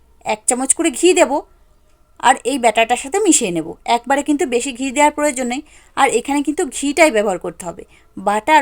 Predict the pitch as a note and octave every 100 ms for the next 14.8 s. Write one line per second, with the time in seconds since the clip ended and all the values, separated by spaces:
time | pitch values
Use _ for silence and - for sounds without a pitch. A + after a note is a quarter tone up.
0 | C4+ D#4 - B3 C#4+ C#4 A3+ A#3+ D4 D#4+
1 | D4 A#3 F#3 E3 D#3 - - C4 D4 -
2 | C4 C4+ E4 C#4 G#3 A3 A3 B3+ D#4 -
3 | A#3 - - _ _ - B3 D4 D4+ B3+
4 | - C4+ D#4+ F4+ F4 D#4+ E4+ - C4 C4+
5 | A3+ A3+ F3+ E3 - - _ _ _ A#3
6 | B3+ G4+ - A#3+ A#3 - C#4+ D4+ - B3+
7 | A#3+ D4+ C#4+ A3 A#3 B3 B3+ C#4 - E4
8 | E4 D#4+ A4 - _ _ B3 C#4 F4+ G4+
9 | - C#4 C4 - C4+ F#4+ - G#3+ E3 E3
10 | - - _ _ _ _ _ _ _ _
11 | - B3+ D4 E4+ F#4 - B3 C4+ - C#4
12 | C#4+ - C#4 B3 - D#4+ E4 E4 D#4+ C#4+
13 | - E4 D4 D#4 A4+ C#4 G3 F3 F3 D#3
14 | - _ _ - A#3+ C#4 B3+